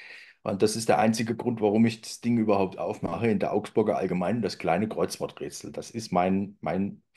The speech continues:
Frühstücks-, mein Kaffee-Nebenher-Beschäftigung. Und dann schreiben die doch tatsächlich,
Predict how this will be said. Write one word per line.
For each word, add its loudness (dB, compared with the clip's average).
Frühstücks-, -4
mein -2
Kaffee-Nebenher-Beschäftigung. -2
Und 6
dann 6
schreiben 4
die -2
doch 2
tatsächlich, -2